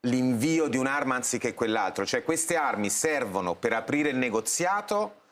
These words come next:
o servono per continuare una guerra infinita? Perché quando Putin ha invaso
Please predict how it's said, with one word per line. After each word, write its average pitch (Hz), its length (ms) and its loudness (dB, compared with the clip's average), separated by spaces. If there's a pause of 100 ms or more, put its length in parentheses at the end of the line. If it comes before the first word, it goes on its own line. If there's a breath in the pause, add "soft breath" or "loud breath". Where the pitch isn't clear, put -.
(240 loud breath)
o 147 140 2
servono 143 540 0
per 127 160 -2
continuare 120 440 0
una 113 140 2
guerra 110 280 2
infinita? 113 460 0
Perché 143 280 -2
quando 196 260 0
Putin 156 380 0
ha 117 80 2
invaso 107 720 0